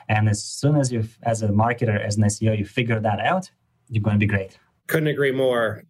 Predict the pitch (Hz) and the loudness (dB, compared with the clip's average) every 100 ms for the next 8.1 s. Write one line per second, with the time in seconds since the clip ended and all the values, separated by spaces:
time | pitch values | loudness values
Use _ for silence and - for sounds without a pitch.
0 | - 123 131 131 127 120 - - 127 123 | -4 0 2 2 2 0 -4 -2 0 2
1 | 117 - - 117 110 123 113 - - - | 0 -2 -2 -2 0 2 0 -2 -12 -16
2 | _ - 131 127 143 143 127 117 117 - | _ -2 0 2 0 0 -2 -2 -2 0
3 | 139 131 123 - 117 117 117 - 110 104 | 0 2 0 0 2 2 0 -2 0 0
4 | - 113 117 110 - 110 104 123 117 101 | -4 0 0 0 -4 -4 -2 -2 -2 -2
5 | 101 101 98 - 110 107 104 101 - _ | -2 -2 -4 -4 -2 0 0 -4 -10 _
6 | _ _ _ _ _ - 160 165 143 - | _ _ _ _ _ -2 0 2 -2 -2
7 | 139 135 127 117 110 120 120 123 131 143 | 0 2 2 0 -4 -2 0 2 2 0
8 | 139 | -6